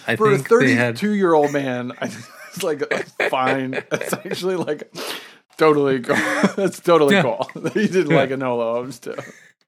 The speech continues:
Speaker 2: Yeah.
Speaker 1: Yeah. It seemed like they had a lot to work with, didn't do very much.
Speaker 2: Oh,
Speaker 1: Um,
Speaker 2: yeah.
Speaker 1: I do think there's more to come. I like the, you know,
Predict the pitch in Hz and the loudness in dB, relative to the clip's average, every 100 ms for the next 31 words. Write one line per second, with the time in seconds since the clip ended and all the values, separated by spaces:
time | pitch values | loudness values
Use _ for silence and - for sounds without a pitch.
0 | _ _ - 208 247 220 165 - 147 277 | _ _ -12 -12 -10 -16 -16 -8 -6 -6
1 | - - - 165 117 - _ 156 - 233 | -12 -20 -6 -2 -2 -4 _ -8 -2 0
2 | 214 202 196 170 160 127 135 127 123 160 | 2 0 -2 -4 -4 -6 -6 -6 -4 -4
3 | 165 _ - 151 151 151 160 156 _ _ | -6 _ -6 -2 -2 0 -2 -2 _ _
4 | 139 131 117 98 85 87 82 - - - | -2 0 -2 -2 -6 -8 -10 -10 -12 -14
5 | _ _ _ _ - 87 85 80 110 90 | _ _ _ _ -8 -4 -4 -4 -6 -8
6 | 92 107 - - _ _ _ - 131 180 | -10 -10 -14 -20 _ _ _ -4 -2 -2
7 | 180 180 170 165 151 - _ - 113 120 | 0 -2 0 -2 -2 -6 _ -12 -8 -6
8 | 120 113 131 160 117 110 113 117 - 113 | -6 -8 -8 -8 -6 -6 -6 -10 -10 -8
9 | 104 110 135 139 87 | -8 -8 -10 -10 -10